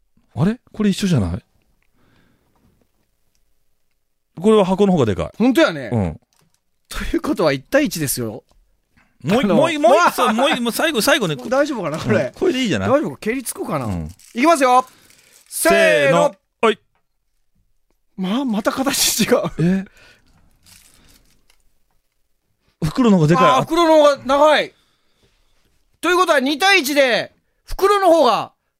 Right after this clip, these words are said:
Speaker 2: ちょっとだけでかいです。一ミリも差はないね、でもね。零点五ぐらい。アーモンドの差、どういうこと？
Speaker 1: それは、
Speaker 2: 中-、
Speaker 1: それは、
Speaker 2: 中身の？
Speaker 1: それは。
Speaker 2: あ、そうか。アーモンドが、
Speaker 1: <laughs> そうだよ。
Speaker 2: あ、そうか。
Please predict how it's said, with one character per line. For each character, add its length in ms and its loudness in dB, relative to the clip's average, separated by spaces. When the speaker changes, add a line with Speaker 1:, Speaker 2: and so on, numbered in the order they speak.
Speaker 2:
ち 140 -8
ょ 20 -6
っ 140 -16
と 80 -10
だ 100 -4
け 100 -8
で 120 -4
か 80 -4
い 20 -6
で 80 -10
す。 180 -20
一 260 -4
ミ 140 2
リ 80 0
も 100 0
差 160 0
は 60 2
な 120 2
い 60 -2
ね、 140 -6
で 80 -8
も 100 -10
ね。 160 -16
零 160 -2
点 140 -2
五 100 0
ぐ 80 -4
ら 120 -4
い。 40 -20
ア 60 4
ー 20 4
モ 100 0
ン 60 -4
ド 100 -4
の 100 -6
差、 180 -4
ど 80 0
う 20 2
い 40 0
う 20 -6
こ 100 -4
と？ 240 -10
Speaker 1:
そ 180 -18
れ 120 -4
は、 80 4
Speaker 2:
中-、 200 0
Speaker 1:
そ 60 -8
れ 60 0
は、 40 2
Speaker 2:
中 120 2
身 120 2
の？ 220 2
Speaker 1:
そ 200 -8
れ 80 -10
は。 640 -2
Speaker 2:
あ、 160 0
そ 180 -2
う 60 -4
か。 180 -4
ア 160 2
ー 40 0
モ 120 0
ン 80 0
ド 100 2
が、 340 0
Speaker 1:
<laughs> 120 -20
そ 240 -2
う 80 0
だ 140 2
よ。 20 -4
Speaker 2:
あ、 0 -
そ 0 -
う 20 -6
か。 180 -4